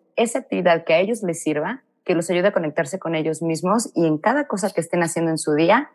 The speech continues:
se pregunten. Al final de cuentas, en la vida, las preguntas van hacia mí, ¿no? En plan... Ok, este proyecto en el que me estoy involucrando, este nue-,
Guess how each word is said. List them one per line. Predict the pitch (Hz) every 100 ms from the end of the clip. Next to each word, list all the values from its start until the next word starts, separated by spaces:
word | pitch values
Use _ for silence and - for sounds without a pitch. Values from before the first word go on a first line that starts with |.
| _
se | - -
pregunten. | - 165 156 180 180 147 -
Al | 180
final | 208 247
de | 311
cuentas, | 208 208 202
en | 185
la | 147 135
vida, | 160 185 214 311 _
las | - 165
preguntas | - 175 196 180
van | 175
hacia | 175 156
mí, | 143 139
¿no? | 135 175 -
En | 156 147
plan... | 160 165 151 _ _ _ -
Ok, | 196 180 143 - -
este | 202 254
proyecto | 202 190 190
en | 180
el |
que | 160
me | 151
estoy | -
involucrando, | 180 170 151 156 151
este | 160 190
nue-, | 185 190